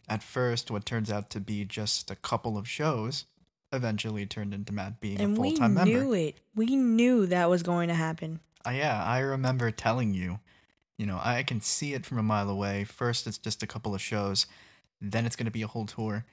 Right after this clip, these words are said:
Speaker 1: And then he's eventually gonna end up being a full-time member. And that's exactly what happened. And at
Speaker 2: Spoiler alert.
Speaker 1: <laughs> Yeah. And at first, I didn't know what to make of it.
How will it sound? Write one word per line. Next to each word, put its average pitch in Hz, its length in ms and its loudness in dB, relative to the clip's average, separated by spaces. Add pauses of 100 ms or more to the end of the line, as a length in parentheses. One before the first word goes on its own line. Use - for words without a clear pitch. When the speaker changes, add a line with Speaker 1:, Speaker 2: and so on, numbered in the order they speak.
(100)
Speaker 1:
And 113 180 0
then 113 180 2
he's 104 320 -2
eventually 101 380 -2
gonna 98 160 -4
end 98 140 -4
up 95 80 -8
being 101 280 -2
a 95 220 -4
full-time 101 560 -4
member. 98 360 -2 (340)
And 123 180 0
that's 110 200 0
exactly 92 400 -4
what 92 140 -6
happened. 101 420 -4 (640)
And 101 520 0 (640)
at 110 120 -2
Speaker 2:
Spoiler 190 580 8
alert. 180 340 2 (140)
Speaker 1:
<laughs> 123 120 4
Yeah. 151 440 6 (500)
And 127 140 2
at 104 100 0
first, 123 320 -2
I 113 60 0
didn't 107 260 0
know 101 120 0
what 95 180 -6
to 90 100 -4
make 120 240 -2
of 85 120 -6
it. 98 180 -4